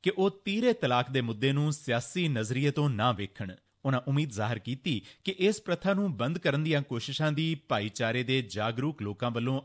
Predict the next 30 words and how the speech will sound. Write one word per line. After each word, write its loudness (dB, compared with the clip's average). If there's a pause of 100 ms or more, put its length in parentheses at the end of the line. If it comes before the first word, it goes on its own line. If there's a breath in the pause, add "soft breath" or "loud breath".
ਅਗਵਾਈ 0
ਕੀਤੀ -8
ਜਾਏਗੀ। -6 (420)
ਉਨ੍ਹਾਂ 4
ਸੱਦਾ 4
ਦਿੱਤਾ 2
ਕਿ -2
ਸਮਾਜ 2
ਦੇ 4
ਤਾਕਤਵਰ 0
ਲੋਕ 2 (120)
ਅੱਗੇ 4
ਆਉਣ 2 (320 soft breath)
ਅਤੇ 4
ਵੇਲਾ 6
ਵਿਹਾ 4
ਚੁੱਕੀਆਂ 0 (100)
ਅਜਿਹੀਆਂ 2
ਪ੍ਰਥਾਵਾਂ 0
ਨੂੰ 0
ਖਤਮ 0
ਕਰਨ 2 (260 loud breath)
ਅਤੇ 2
ਆਧੁਨਿਕ 2
ਪ੍ਰਬੰਧ 2
ਲਾਗੂ 0
ਕਰਨ -2
ਵਾਸਤੇ 0
ਮਦਦ -2
ਕਰਨ। -4